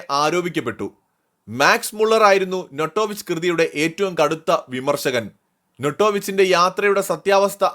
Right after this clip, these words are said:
അറിയാൻ മറ്റു പലരും ഇറങ്ങി പുറപ്പെടുകയുണ്ടായി. പല നിഗമനങ്ങളിൽ അവർ എത്തിച്ചേർന്നു. ബൈബിളിന്റെയും ക്രൈസ്തവ മതത്തിന്റെയും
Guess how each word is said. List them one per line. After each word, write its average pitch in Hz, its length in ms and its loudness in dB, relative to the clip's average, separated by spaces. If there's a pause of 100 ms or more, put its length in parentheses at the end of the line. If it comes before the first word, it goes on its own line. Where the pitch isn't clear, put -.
അറിയാൻ 160 300 0 (420)
മറ്റു 160 280 -2 (100)
പലരും 185 400 2 (100)
ഇറങ്ങി 160 340 -2
പുറപ്പെടുകയുണ്ടായി. 147 840 0 (560)
പല 214 280 6 (100)
നിഗമനങ്ങളിൽ 220 640 0 (100)
അവർ 156 260 2
എത്തിച്ചേർന്നു. 117 500 -4 (460)
ബൈബിളിന്റെയും 208 800 2 (100)
ക്രൈസ്തവ 196 500 -2
മതത്തിന്റെയും 190 560 0